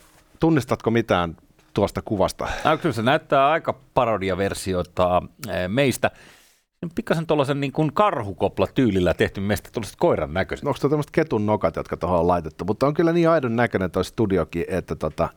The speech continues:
Speaker 1: ihmettelen. Ja kettu on, kettu on hyvän näköinen.
Speaker 2: Kettu on kuvissa, sun tatuointi on saatu kuviin. Ää,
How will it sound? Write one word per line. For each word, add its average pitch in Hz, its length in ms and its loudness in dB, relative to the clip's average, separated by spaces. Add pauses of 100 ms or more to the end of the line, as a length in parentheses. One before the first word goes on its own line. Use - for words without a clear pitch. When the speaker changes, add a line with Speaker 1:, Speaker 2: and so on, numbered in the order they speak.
Speaker 1:
ihmettelen. 104 540 0 (100)
Ja 95 80 -4
kettu 147 420 -2
on, 73 160 -8 (540)
kettu 151 280 0
on 90 80 2
hyvän 85 200 0
näköinen. - 280 -12 (160)
Speaker 2:
Kettu 180 280 0
on 110 60 0
kuvissa, 160 360 0
sun 113 160 -4
tatuointi 120 640 0
on 104 120 2
saatu 104 240 -4 (100)
kuviin. 95 640 2 (640)
Ää, 95 440 2